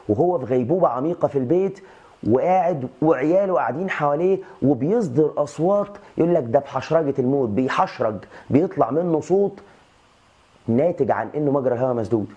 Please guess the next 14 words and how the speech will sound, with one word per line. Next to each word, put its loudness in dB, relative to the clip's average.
فعليا 2
الراجل 0
ده 0
للأسف 0
الشديد 0
بيبقى 0
بيتخنق 0
لأنه 2
لسانه 0
عشان -2
هو 0
في -14
حالة -2
غيبوبة 0